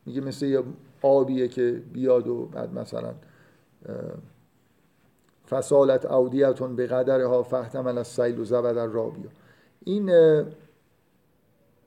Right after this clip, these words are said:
صفحهٔ سوم با "له دعوت الحق" شروع می‌شه، مثال حق و باطل داره و آخرش حرف از اینی که حق رو استجابت بکنید.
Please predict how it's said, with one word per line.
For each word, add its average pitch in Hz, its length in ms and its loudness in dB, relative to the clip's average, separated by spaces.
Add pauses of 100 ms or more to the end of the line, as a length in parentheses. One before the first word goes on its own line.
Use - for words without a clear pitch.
(1400)
صفحهٔ 151 380 2
سوم 156 640 0
با 151 80 6
"له 143 320 4
دعوت 139 420 4
الحق" 147 320 0
شروع 156 300 -2
می‌شه، 170 380 2
مثال 151 420 2
حق 139 260 0
و 135 60 -2
باطل 135 400 0
داره 156 240 4
و 151 40 6
آخرش 139 560 4
حرف 135 200 2
از 123 160 0
اینی 131 180 -10
که 123 240 0 (300)
حق 143 360 -2
رو 147 100 4
استجابت 127 720 2
بکنید. 123 340 -10